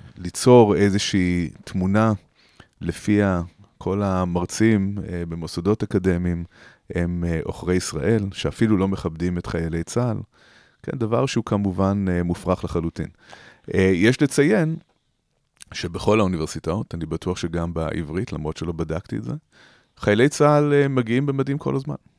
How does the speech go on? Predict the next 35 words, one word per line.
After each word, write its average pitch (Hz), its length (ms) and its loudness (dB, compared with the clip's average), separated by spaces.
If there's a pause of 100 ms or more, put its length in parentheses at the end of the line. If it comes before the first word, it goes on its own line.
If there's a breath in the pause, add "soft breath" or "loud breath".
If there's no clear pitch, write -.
(100)
מ-, 98 320 -6
מעצם 110 680 -4
העובדה 139 380 2
שהרבה 98 560 0
חיילים 101 420 2
הם, 98 200 -2
אה, 90 200 -2 (460 loud breath)
הרבה, 95 240 6
אה, 101 920 6 (100)
חיילים 95 420 0
הם 92 160 -4
סטודנטים. 78 560 -8 (460)
אז 85 280 -10
מטבע 160 360 -4
הדברים 151 360 -4
הם 107 100 -2
מגיעים 98 320 -4
לשיעורים. 104 380 -4
אצלנו, 95 360 -2
למשל, 90 400 -4 (160)
יש 85 160 -8
הרבה 82 220 -4
מאוד 85 200 -6
חיילים 82 320 -6
ש-, - 100 -10 (800 soft breath)
אה, 80 80 -4
מגיעים 80 340 -4
במדים, 85 420 -2
ואין 85 360 -4
לאף 87 320 -6
אחד 85 240 -6
בעיה 78 260 -6
עם 80 120 -6
זה 82 80 -6
בכלל. - 340 -14